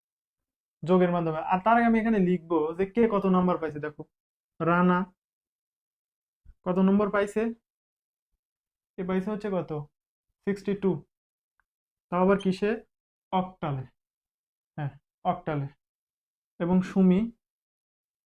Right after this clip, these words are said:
এর নাম্বার কত ছিল? এর নাম্বার ছিল হচ্ছে গিয়ে কত? টু এফ,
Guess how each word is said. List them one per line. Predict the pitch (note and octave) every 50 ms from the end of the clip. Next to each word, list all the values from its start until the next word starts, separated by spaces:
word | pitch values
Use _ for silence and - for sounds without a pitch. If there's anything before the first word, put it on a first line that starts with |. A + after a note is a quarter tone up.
| _ _ _ _ _ _ _ _ _ _ _ _ _ _ _ _ _ _ _ _ _ _ _ _ _ _ _ _ _ _ _ -
এর | G3 G3 G3+
নাম্বার | G#3+ G#3+ G#3+ G#3+ G#3+ G#3
কত | G3+ G3 G#3 G3 -
ছিল? | A3 A3 A3 A#3+ C4 - _ _ _ -
এর | F#3+ G3+
নাম্বার | G3+ G3 G3 G3 G3 G3
ছিল | G#3 G3+ G3 G3
হচ্ছে | G#3 G3 - - G3 E3+
গিয়ে | F#3 F#3+ F#3+ F#3+
কত? | F3+ - - D#3+ D3+ - _
টু | - A#3 A3 F3 D3+
এফ, | D3+ -